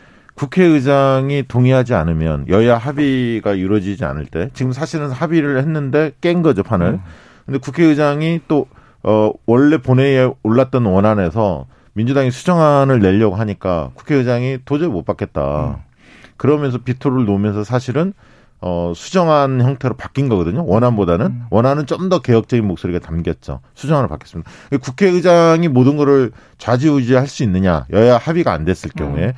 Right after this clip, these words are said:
Speaker 1: 이 부분 짚어봐요. 두 번째는 뭐냐면, 국회가 일상적으로 상임위원장이 반대하면, 여야 합의가 없을 때 통과시키지 못하는 지금의 어떤 풍토 관행이 있어요. 실질은 그렇진 않습니다.
Speaker 2: 음.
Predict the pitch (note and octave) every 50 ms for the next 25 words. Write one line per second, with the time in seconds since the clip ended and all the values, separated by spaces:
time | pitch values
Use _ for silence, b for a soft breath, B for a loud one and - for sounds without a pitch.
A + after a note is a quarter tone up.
0 | B B B A#2 B2+ C#3 D3+ D3 D3 B2 - - - B2 A2 G#2 F#2+ E2+ F2+ -
1 | - A2+ G#2+ C#3+ F3 E3 F#3+ F3+ D3 G#2 F2 E2 E2 F#2+ B2+ D3+ C#3+ G#2+ D2+ -
2 | B B B B B B B B B - - B2+ C3 - G3 G3+ E3 D3 A#2 G2+
3 | G#2 A2+ G#2+ F2+ D#2+ D#2 G#2 C#3 D#3+ - - G#3 G3+ G3 F#3 - F#3 E3+ D3+ D3+
4 | - - F#3 G#3+ G#3+ G#3+ G#3 G3 F3+ E3+ E3 D#3 D#3 D#3 C#3 B2+ A2+ G#2+ G#2+ A2+
5 | C#3+ E3+ F#3+ G3+ G#3+ B B B - - - A#2 C3 D#3 D3+ E3 D3+ B2 G2 F2+
6 | G2 A#2 A2 F#2 D2+ B B B B - A2 B2+ D3+ F3+ E3+ C3+ B2+ F3 F#3+ F#3
7 | G3+ - D3+ A2 - - - F#2+ - - A#2+ A#2 G2 D#2 B B B B B -
8 | - A#3 A3+ A#3+ A#3 - - - - F3+ D3 C3 F2+ F#2 B2+ C3+ - F#3+ G3 G3
9 | G3 G3 F#3 F#3 b b b b b b - D3+ C#3 D3+ D#3+ D#3 D#3 E3 D#3 C3
10 | A#2+ - C#3+ B2+ - - A3 B3 G#3 - _ - G3+ F#3+ - - - A#2 B2 D#3
11 | G3+ A3 F3+ A2+ - - F#2 F2 - A3+ G3+ - B3 A#3 A3+ G3+ - A#2 A#2+ B2+
12 | - - A#2 F2 D#2 E2 - G#2 F2+ D#2+ F2+ A#2 C#3 B2 A#2+